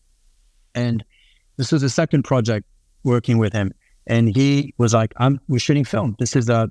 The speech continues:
you know, twenty-five million dollar movie with Blake Lively and Harrison Ford, Vancouver." Uh, Vancouver was slow, and we ended up with an absolutely fantastic, absolutely amazing crew. Um,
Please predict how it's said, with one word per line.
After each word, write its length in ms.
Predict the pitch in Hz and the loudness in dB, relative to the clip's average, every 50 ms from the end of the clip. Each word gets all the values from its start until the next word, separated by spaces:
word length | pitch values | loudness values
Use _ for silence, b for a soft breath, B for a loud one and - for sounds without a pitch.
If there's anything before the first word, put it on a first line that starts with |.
| - - | -6 -6
you 120 | - 139 | -4 -2
know, 200 | 117 107 113 117 - _ | -2 -2 -2 -4 -8 _
twenty-five 400 | - 143 135 127 - - 131 123 | 0 2 2 2 2 2 2 2
million 240 | 123 123 120 117 110 | 2 2 2 2 2
dollar 200 | 113 110 110 107 | 2 2 2 2
movie 320 | 104 104 101 98 110 113 | 2 0 0 2 0 0
with 220 | 110 107 104 95 104 - - - - _ _ - - - _ _ _ | 0 0 -2 -4 -8 -14 -20 -20 -20 _ _ -20 -20 -20 _ _ _
Blake 220 | - 120 120 107 - | -2 0 0 2 2
Lively 400 | 113 113 110 104 117 117 113 110 | 2 2 2 2 2 2 2 2
and 120 | 104 98 | 0 0
Harrison 360 | 101 113 113 110 107 - 110 | 0 0 0 0 0 -2 -2
Ford, 400 | 101 - - 107 107 113 127 139 - b b b b b b b _ _ _ _ | -4 -2 -2 -2 0 0 -2 -2 -6 b b b b b b b _ _ _ _
Vancouver." 640 | 120 127 135 131 - - 131 117 104 113 127 147 170 - _ - _ _ - - - - - _ _ _ _ - | 0 2 2 2 2 0 0 0 2 0 0 -2 -4 -8 _ -20 _ _ -20 -20 -20 -20 -20 _ _ _ _ -2
Uh, 240 | 135 117 113 110 | 0 2 2 2
Vancouver 440 | 107 123 135 123 - 170 151 135 135 | 2 0 -2 0 0 0 0 2 0
was 160 | 120 120 110 | 0 0 -2
slow, 440 | - - - 123 117 135 147 147 139 | -4 -4 -2 -2 0 0 0 0 -2
and 80 | 120 113 | -2 0
we 120 | 113 113 | 0 0
ended 200 | 117 117 117 120 | 0 0 0 0
up 140 | 123 120 - | 0 0 -2
with 120 | 123 113 | 0 0
an 180 | 117 117 113 113 | 0 0 2 2
absolutely 680 | 127 123 120 - - - 123 117 117 113 107 113 107 104 | 2 0 0 -4 -2 -2 0 2 2 2 2 2 0 0
fantastic, 640 | - - 120 110 - 120 117 110 - - 113 104 - - | 2 2 2 4 4 2 2 2 2 0 0 0 0 -2
absolutely 400 | 123 117 - - - 110 - - | -4 -4 -2 0 -2 -2 0 0
amazing 400 | 113 113 113 110 101 104 113 104 | 0 0 2 2 2 2 0 0
crew. 300 | - - 117 120 135 160 - _ - - - _ - _ _ _ _ | 0 0 0 0 0 0 -4 _ -20 -20 -20 _ -20 _ _ _ _
Um, 600 | - 104 107 104 104 101 98 98 98 98 101 101 | -2 0 2 2 2 2 2 0 0 -2 -4 -6